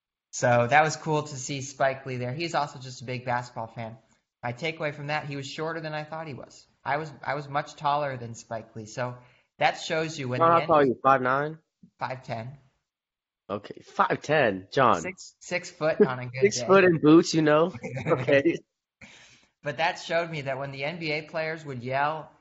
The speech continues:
Speaker 1: at Spike Lee, they must really be looking down at him because he is tiny, uh,
Speaker 2: <laughs>
Speaker 1: compared even to, to someone like me. And then, of course, Zion's shoe, it blew out in the first half.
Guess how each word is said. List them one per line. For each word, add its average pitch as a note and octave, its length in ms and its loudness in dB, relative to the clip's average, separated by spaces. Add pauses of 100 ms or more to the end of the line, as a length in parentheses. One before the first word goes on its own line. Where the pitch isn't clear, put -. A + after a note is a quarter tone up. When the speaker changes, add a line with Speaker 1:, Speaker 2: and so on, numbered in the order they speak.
(120)
Speaker 1:
at B2+ 180 -12
Spike C#3 340 -6
Lee, D3+ 360 -12 (200)
they C3+ 140 -6
must C#3+ 280 -8
really C#3 500 -4
be B2 140 -8
looking B2 360 -6
down A2+ 280 -10
at G#2+ 100 -14
him G#2+ 160 -16
because A2+ 340 -16
he B2+ 140 -12
is A#2+ 160 -12
tiny, A2+ 500 -12 (500)
uh, G#2+ 260 -14 (240)
Speaker 2:
<laughs> B4+ 260 0
Speaker 1:
compared A#2 440 -10
even B2 300 -10
to, A#2 200 -10
to A2 60 -16 (180)
someone A#2 260 -12
like A2 180 -14
me. A#2 320 -8 (460)
And C#3+ 180 -2
then, E3 380 -2 (280)
of B2+ 160 -8
course, F#3 540 0
Zion's C#3+ 540 0
shoe, C#3 560 -6
it C3 240 -10
blew E3+ 260 -8
out D#3+ 320 0
in C3 120 -10
the A#2+ 80 -8
first C#3+ 420 -8
half. C#3 400 -8